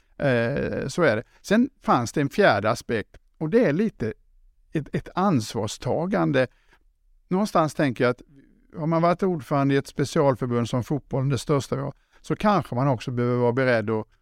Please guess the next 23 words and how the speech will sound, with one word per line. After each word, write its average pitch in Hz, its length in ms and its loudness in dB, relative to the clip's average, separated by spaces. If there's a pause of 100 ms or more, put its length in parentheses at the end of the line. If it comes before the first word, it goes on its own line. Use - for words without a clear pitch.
(160)
att 143 100 -6
ta 135 180 2
lite 135 240 0
gemensamt 120 720 0
ansvar 127 340 -2
för, 110 300 -4
för - 140 -4
idrotten 123 440 -2
som 107 180 -4
helhet. 113 440 0
Men 135 120 0 (180)
det - 80 -6
var 139 120 4
verkligen 147 400 2
inget 160 260 0
självklart 120 720 0
beslut 120 440 -2
att 113 100 -4
kandidera 120 640 0
och, 117 160 -2 (460)
och 143 180 0
jag 139 260 6
är 147 160 2